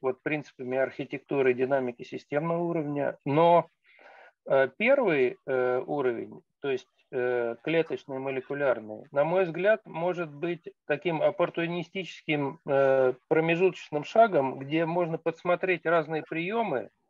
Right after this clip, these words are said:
и вставлять их в, э, операции даже текущего поколения архитектуры искусственных нейронных сетей, пока мы не воспроизвели высокоуровневые гиперсети.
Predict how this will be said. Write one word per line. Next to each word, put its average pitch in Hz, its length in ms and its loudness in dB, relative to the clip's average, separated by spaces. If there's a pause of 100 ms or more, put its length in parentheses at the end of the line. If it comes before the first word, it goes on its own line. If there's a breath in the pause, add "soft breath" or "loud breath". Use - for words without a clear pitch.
(540 loud breath)
и 151 120 -4
вставлять 180 800 6
их 175 360 -6 (120)
в, 147 520 2 (880 loud breath)
э, 139 60 2
операции 147 1200 2 (260)
даже 156 480 0
текущего 180 540 -6
поколения 139 800 -2
архитектуры 131 720 -2
искусственных 135 520 -6
нейронных 143 440 0
сетей, 135 320 -4
пока 135 360 0
мы 139 200 -4
не 135 220 -6
воспроизвели 135 960 -4
высокоуровневые 147 1080 -2
гиперсети. 120 720 -8